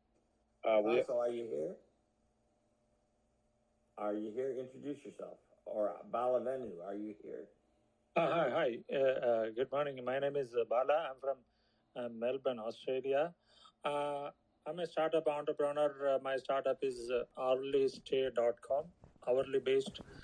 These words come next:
Speaker 3: hotel booking platform. You can book hotel rooms on an hourly basis depending on your requirement. That's my startup. I'm looking for, uh, investing support or partner to s-,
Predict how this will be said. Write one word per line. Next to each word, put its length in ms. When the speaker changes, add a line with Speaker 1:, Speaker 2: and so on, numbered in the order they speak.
Speaker 3:
hotel 600
booking 360
platform. 520
You 140
can 280
book 240
hotel 360
rooms 280
on 120
an 120
hourly 380
basis 420
depending 440
on 120
your 240
requirement. 720
That's 280
my 160
startup. 420
I'm 200
looking 260
for, 300
uh, 320
investing 500
support 500
or 260
partner 680
to 300
s-, 160